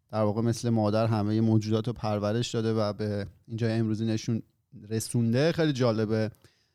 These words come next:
و در واقع طبیعت تونسته مکانیزمای خیلی پیچیده و کارایی رو پرورش بده. کارا از چه نظر؟ از این نظر که این مکانیزما زنده میمونن،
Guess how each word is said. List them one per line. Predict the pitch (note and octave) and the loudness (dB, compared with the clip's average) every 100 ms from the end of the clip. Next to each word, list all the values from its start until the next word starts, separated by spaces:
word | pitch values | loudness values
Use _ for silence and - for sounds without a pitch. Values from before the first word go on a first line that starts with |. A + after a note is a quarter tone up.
| _ - | _ 0
و | A#2+ B2+ A#2+ B2+ | 4 4 4 2
در | B2 | 2
واقع | D3+ | 2
طبیعت | D3 D3 C#3 E3 | 0 0 0 -4
تونسته | - D#3 C#3+ - E3+ | -2 -2 -2 -2 -2
مکانیزمای | E3+ D3+ C#3+ - C#3+ C#3+ B2 C#3+ E3+ | 0 -2 -2 0 4 4 4 2 0
خیلی | - D#3+ E3 | 0 -4 -4
پیچیده | - - C#3 - C3+ C3+ | -8 -10 -10 -8 -6 -2
و | E3 D#3 | -2 -2
کارایی | - - B2+ B2+ D3 | 0 4 6 8 6
رو | D#3 | 6
پرورش | C#3+ A#2+ A2 G#2+ G#2+ - | 4 4 4 4 2 0
بده. | - - | -4 -4
کارا | - A#2+ C#3+ | 2 6 8
از | D3+ C3 | 6 4
چه | E3 | 0
نظر؟ | C3+ B2+ A#2+ A#2+ _ _ _ - | 0 0 0 -2 _ _ _ -6
از | A#2+ | -2
این | D#3+ | 2
نظر | D#3 D#3 | 4 2
که | D#3 E3 | 2 2
این | D#3+ | 2
مکانیزما | C#3 C#3 C3+ B2 D#3 | 2 2 2 2 2
زنده | C#3+ B2 C#3+ | 6 6 6
میمونن، | A2 F#2 E2+ E2+ | 4 0 -6 -10